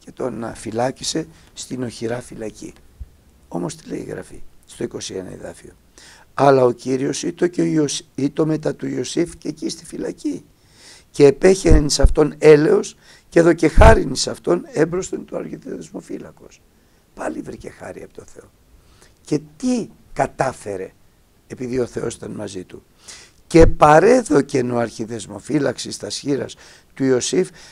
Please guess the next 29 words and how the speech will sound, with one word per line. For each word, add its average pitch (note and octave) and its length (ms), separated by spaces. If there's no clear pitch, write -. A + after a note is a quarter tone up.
πάντα G#3+ 500
στους A#2+ 360
δεσμίους, A#2 680
τους - 260
εν B2 180
τη A#2 180
οχυρά A2+ 440
φυλακή. - 560
Και - 160
πάντα - 400
όσα A#2+ 240
επράττοντο A#2 720
εκεί, - 520
αυτός B2+ 520
έκαμε». F2 460
Και - 80
ο - 20
αρχιδεσμοφύλαξης G#2+ 1000
δεν D3+ 240
θεώρει E3 360
ουδέν - 420
εκ C3+ 180
των C3+ 200
όσων C3+ 300
ήσαν B2+ 340
εις A#2+ 120
τας - 280
χεῖρας A2 300
αυτού. E2 320